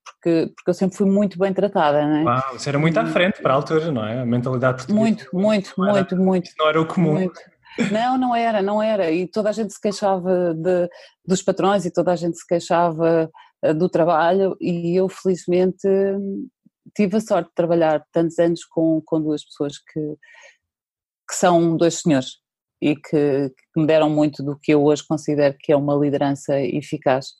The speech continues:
Speaker 1: Pelo menos comigo funcionou. <laughs> E, e eu acredito que funciona com as minhas equipas também.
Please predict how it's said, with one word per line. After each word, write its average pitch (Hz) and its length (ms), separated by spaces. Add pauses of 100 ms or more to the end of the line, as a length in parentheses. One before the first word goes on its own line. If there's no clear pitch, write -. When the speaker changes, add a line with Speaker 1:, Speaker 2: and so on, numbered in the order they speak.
(480)
Speaker 1:
Pelo 160 120
menos - 160
comigo 151 280
funcionou. 147 560
<laughs> 196 480 (520)
E, 151 520
e 165 40
eu 175 140
acredito 165 420
que - 320
funciona 156 460
com - 100
as 147 120
minhas 151 200
equipas 139 380
também. 135 320